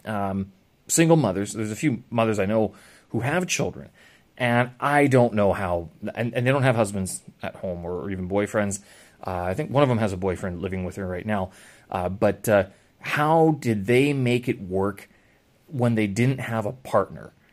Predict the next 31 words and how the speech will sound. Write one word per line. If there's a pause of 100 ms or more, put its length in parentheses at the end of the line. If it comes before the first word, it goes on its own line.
(320)
I
just
don't
get,
not
just
financially.
Financially
is
one
thing, (500)
but, (760)
and (240)
this
would
go
for
guys (120)
as
well,
men
who
have
children
ha-,
and
don't
have
partners
at
home.